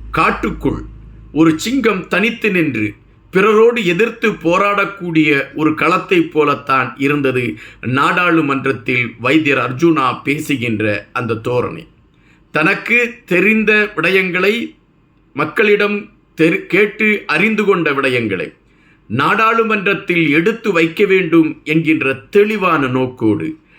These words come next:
அது சார்ந்த கருத்துக்களை புள்ளி விவரங்களோடு வைத்தியர் அர்ஜுனா அடுக்கிக் கொண்டே இருக்க ஆடிப்போய் நின்றது அனுரா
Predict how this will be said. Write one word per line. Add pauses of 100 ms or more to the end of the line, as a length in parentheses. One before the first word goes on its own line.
(140)
அது
சார்ந்த
கருத்துக்களை
புள்ளி
விவரங்களோடு (360)
வைத்தியர்
அர்ஜுனா
அடுக்கிக்
கொண்டே
இருக்க (280)
ஆடிப்போய்
நின்றது
அனுரா